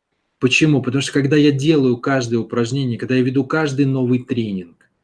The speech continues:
даже щас я отвечаю на этот вопрос, понимаете, я собираю его заново, с нуля. Я не, я не пользуюсь каким-то заранее готовым шаблоном.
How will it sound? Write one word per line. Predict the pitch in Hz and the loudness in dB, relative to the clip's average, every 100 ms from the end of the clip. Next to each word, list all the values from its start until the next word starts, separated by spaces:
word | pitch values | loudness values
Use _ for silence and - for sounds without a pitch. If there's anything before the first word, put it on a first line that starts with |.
| _ | _
даже | 117 147 139 | -2 0 0
щас | 170 143 123 | 0 0 0
я | |
отвечаю | 113 113 - 185 143 | -2 -4 -2 0 0
на | |
этот | 113 - | -4 -8
вопрос, | 120 120 117 98 | -10 -8 -8 -10
понимаете, | - 92 107 139 113 | -16 -14 -12 -8 -8
я | 110 - _ _ | -8 -10 _ _
собираю | - - 131 147 170 160 | -6 -2 2 2 4 2
его | 143 135 127 | 2 2 0
заново, | 120 131 117 110 95 92 - _ _ _ _ _ _ _ _ _ _ | 0 0 0 -2 -6 -10 -14 _ _ _ _ _ _ _ _ _ _
с | - 139 | -8 -2
нуля. | 147 147 123 101 | 0 2 0 0
Я | 101 139 | -2 0
не, | 160 160 160 | 0 -2 -2
я | 160 | -2
не | 165 | 0
пользуюсь | 180 160 127 123 | 2 2 0 -10
каким-то | _ 139 123 | _ -8 -4
заранее | 123 117 127 131 | -4 -2 -2 -4
готовым | 117 117 131 120 113 | -6 -6 -4 -6 -6
шаблоном. | - 110 113 101 90 85 | -8 -6 -6 -6 -8 -14